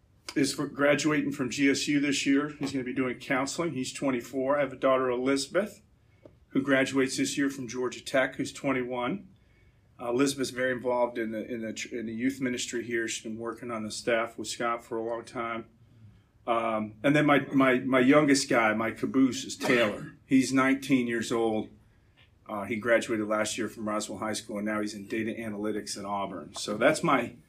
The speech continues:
that's my crew, if you will. I'll show you some pictures in a second. Uh, but, you know, a couple more things about me. Um,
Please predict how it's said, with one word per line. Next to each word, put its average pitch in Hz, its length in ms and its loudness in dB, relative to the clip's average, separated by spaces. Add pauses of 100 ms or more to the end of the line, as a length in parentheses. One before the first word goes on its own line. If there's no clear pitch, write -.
(880)
that's 214 220 0
my 170 160 2
crew, 185 380 8
if 202 140 2
you 190 120 2
will. 190 400 4
I'll 156 60 -8
show - 180 -2
you 147 100 2
some 139 200 -4
pictures 156 420 0
in 139 80 2
a 127 60 -2
second. 143 480 0 (580)
Uh, 147 300 4
but, 208 340 0
you 330 80 2
know, 302 60 2
a 277 60 -6
couple 277 260 4
more 208 180 4
things 190 280 0
about 135 300 4
me. 107 240 0
Um, - 720 2